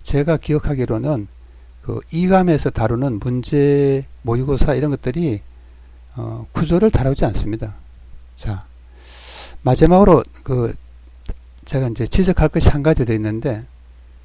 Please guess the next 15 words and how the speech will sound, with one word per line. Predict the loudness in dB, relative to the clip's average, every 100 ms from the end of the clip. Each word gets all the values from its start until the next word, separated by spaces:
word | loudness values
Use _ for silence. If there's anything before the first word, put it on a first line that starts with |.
| -20 -8 0
여러분 | 2 2
독서에서 | 0 -2 2 0 2 -2
스키마 | -4 -4 -2 0 2 0 -2 -2
요소도 | -2 -2 -2 -4
무시 | -4 -4 0
못해라고 | 0 2 2 0
말하는데, | -2 -6 -8 -10 -10 -16 -20 -20 -20 -20 -20 -10
스키마는 | -6 2 6 6 4 0 -4 -6 -8 -10 -18 -20 -20 -20 -20 -20 0
배경 | 4 6 6 2
지식으로, | 0 -2 -2 -2 -2 -2 -6 -16 -20 -20 -20 -20 -20 -20 -20 -20 -12
어, | -10 -8 -10 -12 -14 -18 -20 -20 -20 -20 -20 -20 -20 -4
번역하지 | 0 0 0 -2 -2
않습니다. | -2 -4 -6 -12 -16 -20 -20 -20 -20 -20 -20 -20 -20 -20 -20 -20 -20 -20 -20 -20
어, | -20 -20 -20 -20 -20 -14 -4
이거는 | -2 0 0 -2 -6